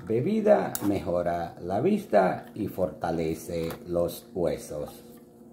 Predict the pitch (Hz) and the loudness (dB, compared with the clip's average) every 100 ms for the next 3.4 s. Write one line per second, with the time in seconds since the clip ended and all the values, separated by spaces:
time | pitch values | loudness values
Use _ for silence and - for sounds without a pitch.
0 | - - - - - - - 156 - 147 | -20 -20 -20 -20 -20 -20 0 2 4 6
1 | 143 131 131 233 240 233 240 214 135 117 | 6 6 6 6 8 8 8 6 6 6
2 | 113 113 110 151 233 - 131 110 147 208 | 4 2 2 6 4 4 2 2 4 4
3 | 226 233 226 185 | 6 6 4 0